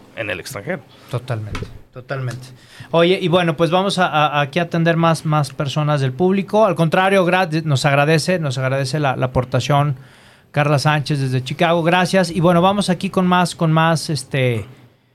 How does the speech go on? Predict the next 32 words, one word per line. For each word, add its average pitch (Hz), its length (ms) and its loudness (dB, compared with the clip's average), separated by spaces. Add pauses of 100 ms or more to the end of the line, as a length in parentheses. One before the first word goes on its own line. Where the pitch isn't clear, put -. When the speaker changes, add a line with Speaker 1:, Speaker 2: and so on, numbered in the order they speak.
(120)
Speaker 2:
mensajes 170 440 2
del 165 140 2
público, 226 720 4
del 170 160 2
público, 190 800 2
que 151 100 -4
de 135 100 2
verdad 143 340 4
gracias, 156 520 0
gracias 143 380 -4
a 127 80 -2
ti 135 180 -6
que 139 100 -2
nos 127 140 -2
escuchas 131 520 -6
y 135 40 -4
haces 127 220 -4
posible 131 400 -4
que 123 60 -4
estemos 131 320 -2
detrás 139 300 -2
de 131 60 -2
los 123 80 0
micrófonos. 139 540 -2 (280)
Quiero 247 140 0
invitarte, 196 680 0
Ichi, 190 640 -2
Felipe, 151 500 -2
quiero 170 160 0
invitarlos 160 560 0
a 143 120 -4
que, 123 260 -4